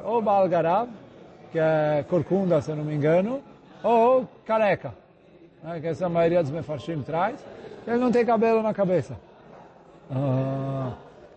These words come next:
então, de achla chardela,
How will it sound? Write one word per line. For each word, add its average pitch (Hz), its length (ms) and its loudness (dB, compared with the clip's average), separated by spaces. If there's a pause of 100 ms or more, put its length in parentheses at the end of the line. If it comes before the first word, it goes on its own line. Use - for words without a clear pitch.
(100)
então, 208 880 2 (4000)
de 151 140 4
achla 208 540 2
chardela, 180 680 2